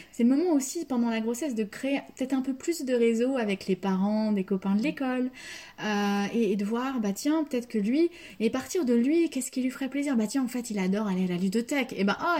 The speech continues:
tiens, bah il y a Martin, justement, ses parents, ils vont souvent avec lui à la bibliothèque. Peut-être que le mercredi, ils pourraient aller ensemble à la bibliothèque ou à la ludothèque, enfin bref. Et,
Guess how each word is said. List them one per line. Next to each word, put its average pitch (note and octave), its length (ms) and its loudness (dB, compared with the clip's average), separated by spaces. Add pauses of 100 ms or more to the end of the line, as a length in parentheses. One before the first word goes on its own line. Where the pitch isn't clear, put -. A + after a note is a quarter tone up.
tiens, D4 340 0
bah F#3+ 140 2
il F#3+ 60 0
y F#3 40 2
a F3+ 60 0
Martin, C#4+ 420 0
justement, B3 720 0
ses G#3 140 -4
parents, G#3+ 400 -2
ils G#3+ 100 0
vont A3 60 2
souvent A3 260 0
avec G#3+ 140 0
lui A3+ 80 0
à - 20 2
la F3+ 60 0
bibliothèque. F3+ 580 -2 (340)
Peut-être A#3 200 -2
que A3+ 80 2
le G#3+ 60 6
mercredi, G3 500 2
ils A#3+ 80 0
pourraient G3 200 0
aller E3+ 120 -2
ensemble G3 260 -4
à F3 80 -4
la E3 80 -2
bibliothèque F3 760 -4 (300)
ou F#3 140 0
à - 20 0
la D3+ 100 0
ludothèque, F3 520 -2
enfin A3 160 0
bref. C4 340 0 (340)
Et, A3 360 4